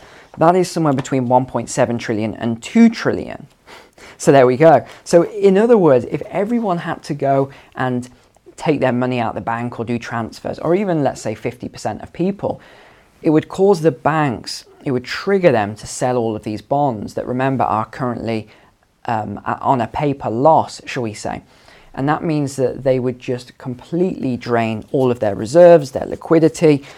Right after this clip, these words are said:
which is sort of happening with some banks.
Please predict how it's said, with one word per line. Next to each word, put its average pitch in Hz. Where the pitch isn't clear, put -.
which 180
is -
sort -
of 208
happening 170
with 139
some 127
banks. 120